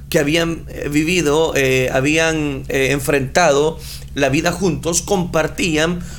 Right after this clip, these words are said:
por partes iguales el maldito juego. Así se llamaba, la ruleta rusa. El sábado veintidós de junio de mil novecientos noventa y uno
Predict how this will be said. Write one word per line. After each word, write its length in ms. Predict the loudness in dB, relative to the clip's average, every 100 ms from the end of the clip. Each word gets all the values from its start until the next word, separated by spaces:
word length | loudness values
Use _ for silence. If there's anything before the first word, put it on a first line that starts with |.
| -4
por 240 | 0 0 2
partes 500 | 0 0 0 0 0
iguales 680 | 2 2 4 2 0 -2 -6 -14 -14 -14 -14 -14 -2
el 120 | 0
maldito 460 | 2 0 0 -2 -2
juego. 340 | 0 -2 -2 -10 -14 -6
Así 180 | -4 -2 0
se 100 | 0
llamaba, 480 | 2 0 0 -4 -8 -14 -14 -2
la 220 | 0 2
ruleta 600 | 0 0 2 2 0 -2
rusa. 500 | 0 0 2 -2 -6 -12 -14 -12 -4 2
El 180 | 4 4
sábado 640 | 4 4 4 4 2 0 0
veintidós 580 | 0 0 0 0 0
de 80 | 0
junio 360 | 0 0 0 2
de 100 | 0
mil 320 | 2 0 0
novecientos 680 | -2 0 0 0 0 0 0
noventa 400 | 2 0 2 2
y 60 |
uno 320 | 2 0 -4